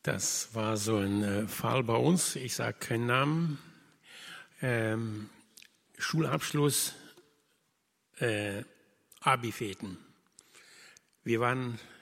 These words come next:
nicht dafür und haben gesprochen und das Kind hat, äh, wir ges-, gesagt, „So und so, aber wenn wir sie einladen, sie kommen nicht. Wenn wir eingeladen, wir kommen ja auch nicht.“ Ist es richtig?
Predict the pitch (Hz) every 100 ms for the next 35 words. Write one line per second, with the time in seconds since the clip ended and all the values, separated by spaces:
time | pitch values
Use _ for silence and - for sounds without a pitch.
0 | _ - 127 135 151 - 123 - 135 131
1 | 139 156 240 240 127 - 120 110 117 135
2 | - - - - 127 123 147 127 143 104
3 | 104 - - - - - - - - -
4 | - _ _ - 92 - 113 135 - 101
5 | - - 170 113 107 110 107 104 117 107
6 | 104 - 185 110 98 101 107 - - _
7 | _ _ _ _ _ - 127 143 151 143
8 | 143 170 131 131 117 131 127 127 165 190
9 | 208 208 147 117 143 131 135 131 131 123
10 | 123 - - 117 113 101 127 117 113 170
11 | 180 127 113 110 107 107 113 135 160 160
12 | 160 147 139 120 - 98 - 175 147 135
13 | 110 110 101 - 95 -